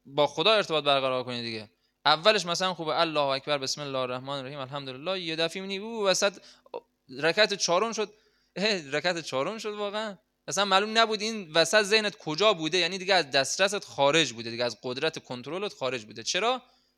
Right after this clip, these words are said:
چون سعی نکردی کنترلش کنی. فقط هر چی که ذهن برات داره هی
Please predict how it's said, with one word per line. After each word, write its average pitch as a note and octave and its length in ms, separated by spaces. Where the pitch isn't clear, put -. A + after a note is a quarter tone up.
چون G#3 160
سعی G3+ 340
نکردی A#2+ 380
کنترلش A2 560
کنی. - 160
فقط F#3 280
هر G3 240
چی - 160
که D#3 120
ذهن D3 480
برات C#3 340
داره D3 200
هی E3 380